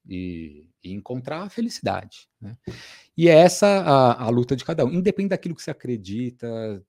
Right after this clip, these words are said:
né, da, da, das suas crenças, da sua experiência, da sua bagagem, se você é rico, se você é pobre, se você é oriental, ocidental. Todo mundo busca superar esses seus desafios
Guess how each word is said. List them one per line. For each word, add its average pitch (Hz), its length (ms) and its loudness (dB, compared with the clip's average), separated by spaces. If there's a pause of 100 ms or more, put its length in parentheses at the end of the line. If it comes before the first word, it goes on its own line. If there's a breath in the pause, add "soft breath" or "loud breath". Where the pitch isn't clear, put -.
(100)
né, 120 220 -6
da, 104 140 -8
da, 98 160 -14
das 101 240 -12
suas - 260 -12
crenças, 98 400 -8
da 101 80 -6
sua - 160 -12
experiência, 95 480 -8
da - 60 -12
sua 104 100 -10
bagagem, 85 480 -8
se - 80 -20
você - 160 -10
é 87 60 -8
rico, 87 280 -18
se - 80 -20
você 104 80 -12
é 95 40 -8
pobre, 87 440 -8
se 87 100 -18
você 107 80 -8
é 104 40 -4
oriental, 85 540 -6
ocidental. 87 640 -12 (460)
Todo 269 260 0
mundo 156 480 0
busca 117 400 -2
superar 101 500 -6
esses 104 120 -12
seus 95 180 -18
desafios 95 640 -16